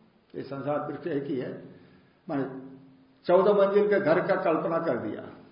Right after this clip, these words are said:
बेसमेंट सात हैं और ऊपर सात हैं, जमीन के नीचे सात, ऊपर सात वाला मंजिल है। हाँ, उसमें नाना प्रकार के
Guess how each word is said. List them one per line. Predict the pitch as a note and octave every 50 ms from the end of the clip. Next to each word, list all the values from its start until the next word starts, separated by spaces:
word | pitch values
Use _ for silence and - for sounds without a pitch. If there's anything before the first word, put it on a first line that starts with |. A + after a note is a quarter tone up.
| - _ _ _ _ _ B2+
बेसमेंट | G#2 G#2 A#2+ D3 D3 C#3 - E3+ E3+ E3+
सात | F3 C#3+ - D#3+ D#3+ F3 E3+ D#3
हैं | D#3 F#3+ G3+ - - - - -
और | - - E3+ D#3
ऊपर | D3 - D#3
सात | - - D3 C3 A#2 A2+ -
हैं, | - - - - - - - - - - _ _ _ _ _ - - _ _ _ -
जमीन | A#2+ B2+ C3+ C#3 C#3 C#3
के | C#3+
नीचे | C#3 C3+ C3+ - C#3
सात, | C3+ - E3 D#3 A#2+ - - - - - - - _ _ _ _ _ _ _ _ _ _ _ _ _ _ _ _ -
ऊपर | D3 - - -
सात | - - A#1+ A#1+ A#1+ - -
वाला | - C3+ C3+ D3+
मंजिल | C#3 C3 B2 A#2+ B2 A2+ G#2+
है। | A#2 B2+ A2+ - - - - - - - - _ _ _ _ _ _ _
हाँ, | - - - - - - _ _ _ -
उसमें | - - - C3+
नाना | C3 C3 C#3 C#3+ C#3+ C#3+
प्रकार | C#3 - C#3 B2+ C3+ C3 B2+
के | C3 - F#3+ -